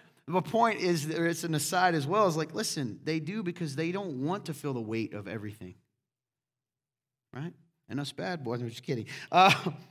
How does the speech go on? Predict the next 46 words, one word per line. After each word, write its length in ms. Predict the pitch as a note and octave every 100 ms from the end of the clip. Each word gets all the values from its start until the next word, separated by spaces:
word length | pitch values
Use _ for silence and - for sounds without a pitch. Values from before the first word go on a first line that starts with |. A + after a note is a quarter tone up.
| _ _ _ _ _ _ A2+
we 180 | B2
don't, 200 | C#3 C3+ - -
we 80 | B2+
don't, 300 | C3+ B2 C3
uh, 220 | B2+ A#2+ A#2+ _ _ _ _
we 80 | B2
do 120 | B2+
what 60 | C3+
we 60 | B2
want. 220 | C#3 -
Anyway, 380 | G3 F#3+ D3+ B2+ - - - - -
that's 200 | D#3 -
the 60 |
problem. 440 | C#3 D#3+ D3+ B2 G#2 -
So 100 | -
I 20 | E3
wanna, 180 | G#3+ A3
I 80 |
wanna 340 | F3+ A3+ A3+ -
stay 340 | - - G#3+
with 260 | G#3+ G3+ G3+
that 220 | D3 -
today, 360 | C3+ A#2 G2+ - _
'cause 100 | -
I 40 |
want 160 | D#3+ E3+
you, 60 | -
I 40 | -
want 180 | E3+ E3+
you 60 |
to 60 | F3+
think 180 | F#3 D#3
of 60 |
this. 120 | C3+
What 160 | B2+ F3
are 60 | B3
you 120 | -
slaves 500 | - D3+ D#3 D3+ -
to? 220 | - F#2+ _ _ _ _ _ _ _ _ _ _ _ _ _ C3
And 120 | C3
what 220 | F3 C#3
don't 260 | F#3 F#3+ E3+
you 80 |
trust 380 | D#3+ - C#3 -
God 280 | A#2+ A2 G#2
in? 140 | F#2+